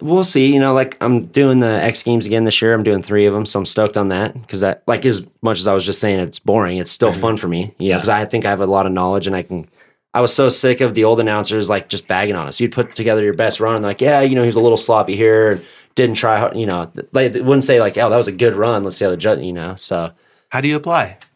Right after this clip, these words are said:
Speaker 1: For what?
Speaker 3: The announcing of the X Games. Like,
Speaker 1: Huh.
Speaker 3: how'd you get that?
Speaker 1: They just hit me up.
Speaker 3: Oh, really?
Speaker 1: Yeah, 'cause I've always done, like, some random T V stuff with, like, Fuel T V and all that,
Speaker 3: Yeah.
Speaker 1: and I'm not really sure, dude. I got an email one day, and they're like, "Hey, would you be interested in this?" I'm like, "Hell yeah." I was
Speaker 3: Nice.
Speaker 1: so scared, dude. I was more nervous than when I was riding.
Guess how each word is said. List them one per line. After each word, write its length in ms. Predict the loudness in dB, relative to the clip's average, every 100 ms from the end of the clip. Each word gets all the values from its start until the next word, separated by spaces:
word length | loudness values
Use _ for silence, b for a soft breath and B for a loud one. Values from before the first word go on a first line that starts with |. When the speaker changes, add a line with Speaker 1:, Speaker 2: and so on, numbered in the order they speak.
| _ _ _ _ _ _
Speaker 1:
For 100 | 0
what? 340 | 2 2 -2 -16 _ _ _ -8
Speaker 3:
The 100 | -4
announcing 440 | -2 -2 -2 -4
of 100 | -6
the 80 | -6
X 180 | -8 -10
Games. 280 | -12 -12 -6
Like, 80 | -4
Speaker 1:
Huh. 80 |
Speaker 3:
how'd 180 | -4 -4
you 60 | -4
get 180 | -6 -6
that? 160 | -14 -16 _ _ -6
Speaker 1:
They 60 | -4
just 160 | -4
hit 160 | -4 -4
me 100 | -2
up. 220 | -2 -4 -6
Speaker 3:
Oh, 160 | -4 0
really? 260 | 0 -2 0
Speaker 1:
Yeah, 240 | 0 0
'cause 180 | -4 0
I've 80 | 2
always 220 | 2 2
done, 180 | 0 2
like, 140 | -2
some 180 | -4 -2
random 300 | 0 0 -2
T 160 | -4
V 120 | -4 -4
stuff 320 | 0 -2 -2
with, 120 | -6
like, 160 | -6 -4
Fuel 200 | -4 -4
T 200 | -4 -4
V 240 | -2 0
and 80 | 0
all 100 | -2
that, 260 | 0 0
Speaker 3:
Yeah. 60 | -2
Speaker 1:
and 60 | -6 b b b b _ -8
I'm 120 | -2
not 140 | 0 2
really 180 | 2
sure, 240 | 2 2 2
dude. 120 | 2
I 60 | 0
got 160 | 2
an 80 | 0
email 280 | 2 2 2
one 120 | 0
day, 100 | -2
and 80 | -4
they're 80 | -4
like, 120 | -6
"Hey, 120 | -2
would 120 | -2 -2
you 60 |
be 100 | -6
interested 340 | -6 -8 -8 -6
in 80 |
this?" 140 | -6 -6
I'm 80 | -10
like, 100 | -4
"Hell 220 | -2 -2
yeah." 220 | -2 -6 -14 _ -6
I 140 | 0
was 100 | 0
Speaker 3:
Nice. 40 | 0
Speaker 1:
so 160 | 0
scared, 340 | 0 0 -2 0
dude. 160 | -2
I 80 | 0
was 140 | -2 -4
more 160 | -6
nervous 260 | -4 -6 -6
than 80 | -6
when 100 | -6
I 20 |
was 100 | -4
riding. 360 | -2 -2 -6